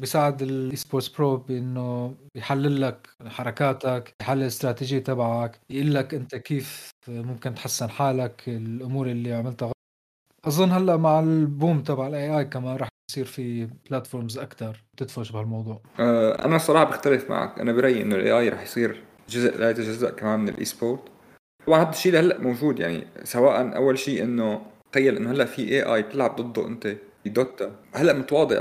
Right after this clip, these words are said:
Speaker 2: بس واحد م-، مش كتير، يعني بتذكر واحدة من البطولات الانترناشونال جابوا أكتر لعيبة ليلعبوا ضد ال إيه آي. خسروا ثلاث ألعاب، يعني.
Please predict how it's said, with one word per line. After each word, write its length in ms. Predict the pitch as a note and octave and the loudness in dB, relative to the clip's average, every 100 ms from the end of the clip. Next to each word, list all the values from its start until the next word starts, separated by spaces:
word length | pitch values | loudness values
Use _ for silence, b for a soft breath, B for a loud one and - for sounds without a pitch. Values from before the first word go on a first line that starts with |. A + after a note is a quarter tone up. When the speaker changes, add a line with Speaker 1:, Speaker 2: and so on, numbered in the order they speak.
| - | -2
Speaker 2:
بس 220 | A2 - - | -10 -12 -8
واحد 260 | - D#3+ | -6 -6
م-، 120 | D#3+ - G2 | -6 -8 -6
مش 180 | E3 | -6
كتير، 220 | - G#3 E3+ | 2 4 4
يعني 260 | G2+ D2 | 2 -4
بتذكر 520 | - A2+ G#2+ C#3+ - | -6 -6 -2 -2 0
واحدة 180 | C#3+ C#3+ | 0 0
من 60 | B2+ | -2
البطولات 420 | A2 G#2+ B2 C#3 | -4 -2 0 0
الانترناشونال 720 | A2 A2+ A2 C#3 - A#2+ A#2+ - B B B | -2 -4 -2 -4 -4 -6 -6 -8 B B B
جابوا 340 | B2 C3+ C3 - | 2 4 4 0
أكتر 280 | - - C3 | -4 -2 0
لعيبة 580 | A2 - B2 A#2 A#2+ C#3 - | 0 0 -2 -2 -6 -8 -6
ليلعبوا 360 | A2 A#2 A#2 | 0 2 0
ضد 160 | A#2+ A2+ | -2 -4
ال 340 | G#2 F#2+ - A2+ | -4 -6 -8 -4
إيه 240 | G2+ G2+ | -2 -2
آي. 200 | - - | -2 -6
خسروا 320 | - - D#3+ | -4 0 0
ثلاث 180 | D3+ D#3 | 0 0
ألعاب، 320 | C3 C#3 C3+ | 2 4 4
يعني. 260 | B2+ - | 2 -4